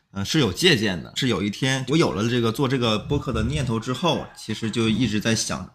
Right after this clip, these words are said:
名字叫什么。我突然有一天想到了说，呃，我关注过一档播客叫红了再说，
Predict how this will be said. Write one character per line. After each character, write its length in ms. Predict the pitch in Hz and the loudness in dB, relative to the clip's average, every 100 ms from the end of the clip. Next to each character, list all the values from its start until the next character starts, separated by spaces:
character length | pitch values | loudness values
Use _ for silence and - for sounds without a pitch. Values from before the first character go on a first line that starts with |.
| _ - | _ -6
名 260 | 95 95 | -2 0
字 80 | 117 | 2
叫 160 | 131 113 | 2 0
什 140 | 87 | -2
么。 180 | 69 - _ - | -10 -16 _ -4
我 120 | 110 | -2
突 140 | - 143 | 2 4
然 100 | 131 | 4
有 80 | |
一 20 | 90 | 4
天 160 | 120 | 2
想 220 | - 90 | 2 0
到 100 | 95 | 0
了 160 | 104 101 | 0 0
说， 240 | 117 120 120 - _ | 0 0 -2 -14 _
呃， 100 | - | -2
我 160 | 110 95 | 0 0
关 260 | - 147 175 | 2 2 4
注 160 | 160 | 4
过 200 | 117 101 | 2 2
一 100 | 110 | 2
档 180 | 104 90 | 2 0
播 180 | - 120 | -2 -2
客 220 | 117 117 | 0 0
叫 200 | 95 107 | 0 0
红 380 | 95 - 101 101 | -2 -4 -6 -2
了 80 | 147 | 0
再 180 | 123 98 | 0 0
说， 300 | - 85 | -2 -12